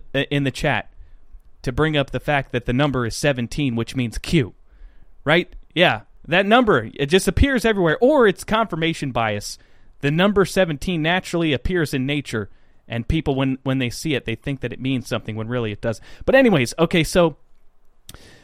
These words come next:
so they turn, so, so, eh, where was I? Anyways, what I was trying to say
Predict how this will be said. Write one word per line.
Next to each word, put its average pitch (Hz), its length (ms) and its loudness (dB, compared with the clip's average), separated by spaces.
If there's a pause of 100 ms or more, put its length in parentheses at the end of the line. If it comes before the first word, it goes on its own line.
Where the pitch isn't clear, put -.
(580)
so - 180 4
they 208 140 6
turn, 262 420 2
so, 220 320 6
so, 208 380 4 (680)
eh, 247 100 0 (100)
where 262 160 6
was 165 200 6
I? 101 180 0 (120)
Anyways, 190 500 4
what 214 120 6
I 247 40 6
was 226 120 4
trying 320 200 2
to 196 80 0
say 139 260 0